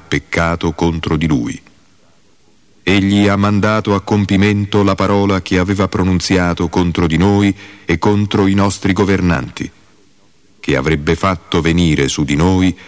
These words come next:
una grave sciagura che non è mai avvenuta sotto tutto il cielo, come è stata realizzata per Gerusalemme. Come è scritto nella legge di Mosè,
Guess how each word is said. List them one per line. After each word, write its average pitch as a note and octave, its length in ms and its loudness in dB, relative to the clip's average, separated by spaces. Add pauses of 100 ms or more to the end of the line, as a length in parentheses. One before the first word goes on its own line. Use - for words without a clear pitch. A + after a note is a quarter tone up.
(180)
una D#2+ 220 0
grave G#2 500 -2
sciagura F2 640 0 (240)
che F2 120 -2
non E2+ 160 2
è F2+ 60 2
mai A2 500 2
avvenuta F#2+ 580 0
sotto E2+ 360 -2
tutto A#2+ 440 0
il G2+ 160 0
cielo, C#2 520 -2 (420)
come D2+ 380 0
è D2 100 0
stata E2 460 -2
realizzata D2 720 -2
per C2+ 220 -4
Gerusalemme. C#2 760 -4 (880)
Come F2 400 2
è F2+ 40 2
scritto F#2 640 -2
nella F2 260 2
legge E2+ 380 0
di E2 100 0
Mosè, F2 400 0